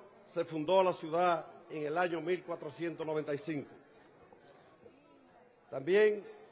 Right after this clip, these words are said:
un día como hoy del año mil novecientos noventa y cinco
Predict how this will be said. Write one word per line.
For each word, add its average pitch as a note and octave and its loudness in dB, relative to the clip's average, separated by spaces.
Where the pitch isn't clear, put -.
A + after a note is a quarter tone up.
un F3+ -4
día G#3 6
como F#3 2
hoy G3+ 6
del E3 -2
año G3 4
mil G#3 2
novecientos F#3+ 2
noventa F3+ 0
y E3 -4
cinco G3 -4